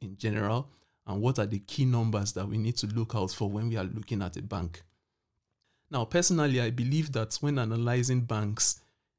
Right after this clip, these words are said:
the balance sheet is the most important single aspect of the entire financial statement,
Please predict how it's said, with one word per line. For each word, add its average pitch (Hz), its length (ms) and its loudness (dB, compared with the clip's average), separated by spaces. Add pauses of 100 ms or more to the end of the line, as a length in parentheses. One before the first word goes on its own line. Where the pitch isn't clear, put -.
(140)
the 110 420 -2 (200)
balance 143 460 4
sheet - 460 2
is 104 160 -8
the 117 140 -8
most 127 520 4
important 123 680 -2 (180)
single 143 580 4
aspect 120 460 0
of 107 160 -2
the 110 100 -2
entire 113 380 0
financial 107 560 0
statement, 101 600 -2